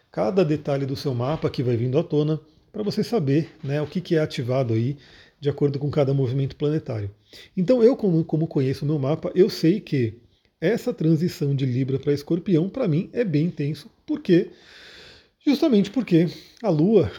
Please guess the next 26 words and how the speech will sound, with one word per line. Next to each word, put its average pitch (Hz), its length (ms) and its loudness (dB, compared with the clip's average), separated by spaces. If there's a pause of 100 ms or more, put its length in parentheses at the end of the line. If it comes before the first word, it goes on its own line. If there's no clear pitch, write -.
(120)
quando 160 160 -2
ela 143 120 -2
tá 139 140 -4
finalizando 143 560 -2
a 120 40 -2
passagem 127 380 -2
por 151 160 -2
Libra, 202 340 2
ela 151 220 0
já 135 140 -4
cruza 180 480 -2
a 135 60 0
cúspide 147 500 -4
da 127 100 -2
minha 127 140 -4
casa 127 300 0
oito, 123 440 2 (320)
que - 80 -12
é 131 60 -6
uma 117 140 -6
casa 110 240 -4
de 113 100 -8
crises, 165 480 0
é 117 60 0
uma 117 160 -2
casa 120 280 -2